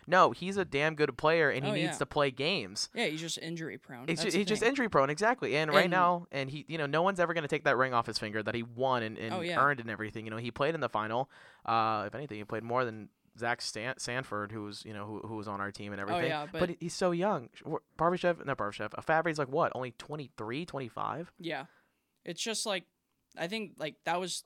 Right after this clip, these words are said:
Speaker 2: part of the reason why we wanted to deal him so quickly was 'cause
Speaker 1: Mm-hmm.
Speaker 2: he was so young, but he's already had two major injuries. Like,
Speaker 1: Yeah.
Speaker 2: most people, like, they don't really
Speaker 1: I was
Speaker 2: recover
Speaker 1: ju-,
Speaker 2: after the
Speaker 1: I,
Speaker 2: first
Speaker 1: I
Speaker 2: one.
Speaker 1: was very, very, very happy and very proud that he was able to, like, win with us
Speaker 2: Yeah, no,
Speaker 1: because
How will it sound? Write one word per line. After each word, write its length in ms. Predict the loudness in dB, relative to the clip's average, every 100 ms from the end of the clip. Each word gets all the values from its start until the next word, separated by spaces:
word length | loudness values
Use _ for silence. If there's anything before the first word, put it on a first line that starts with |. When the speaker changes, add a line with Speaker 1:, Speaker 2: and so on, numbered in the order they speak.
| _ _
Speaker 2:
part 160 | -8 -6
of 40 |
the 60 | -6
reason 260 | -10 -10
why 120 | -10 -10
we 100 | -10
wanted 280 | -12 -12
to 40 | -16
deal 260 | -12 -10 -10
him 80 |
so 180 | -10 -12
quickly 360 | -14 -16 -16 -16
was 180 | -12 -10
'cause 100 | -8
Speaker 1:
Mm-hmm. 280 | -6 -8 -12 _ _ _ _
Speaker 2:
he 160 | _ -8
was 160 | -4 -4
so 220 | -4 -4
young, 360 | -4 -6 -6
but 140 | -8 -10
he's 120 | -8
already 180 | -8 -8
had 180 | -12 -12
two 160 | -12
major 300 | -12 -12 -14
injuries. 420 | -16 -14 -16 -16 -16
Like, 140 | -16 _ -12
Speaker 1:
Yeah. 240 | -10 -8 -10 _ _ -8
Speaker 2:
most 300 | -6 -6 -8
people, 240 | -12 -12
like, 200 | -12 -14 _ _ _ _
they 160 | -6 -6
don't 140 | -6
really 200 | -10 -10 0
Speaker 1:
I 140 | 4
was 160 | 6 4
Speaker 2:
recover 120 | 2
Speaker 1:
ju-, 40 | -2
Speaker 2:
after 80 | 4
the 60 | 6
Speaker 1:
I, 140 | 6
Speaker 2:
first 120 | 6
Speaker 1:
I 140 | 6 6
Speaker 2:
one. 60 |
Speaker 1:
was 100 | 2 -4
very, 460 | -4 -2 -2 -6
very, 340 | -8 -6 -8 -10
very 320 | -8 -8 -6
happy 320 | -8 -8 -10
and 100 | -12
very 240 | -12 -12 -10
proud 300 | -10 -10 -12
that 100 | -16
he 120 | -16
was 100 | -16
able 220 | -16 -16 -16
to, 100 | -16
like, 220 | -16 -14
win 160 | -14 -14
with 160 | -14
us 260 | -12 -10 -8
Speaker 2:
Yeah, 180 | -8 -6
no, 60 | -6
Speaker 1:
because 180 | -8